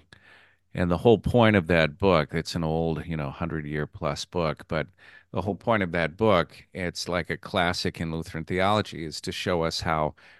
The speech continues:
we cannot, by our own understanding or effort, using Luther's words,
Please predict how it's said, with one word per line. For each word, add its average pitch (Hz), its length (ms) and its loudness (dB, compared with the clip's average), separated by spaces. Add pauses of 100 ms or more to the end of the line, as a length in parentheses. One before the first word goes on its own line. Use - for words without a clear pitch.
(120)
we 90 120 -4
cannot, 92 520 0
by 85 220 2
our 80 140 2
own 85 160 0
understanding 80 600 -2
or 73 120 0
effort, 78 380 0
using 78 400 -4
Luther's 80 400 -4
words, 69 560 -6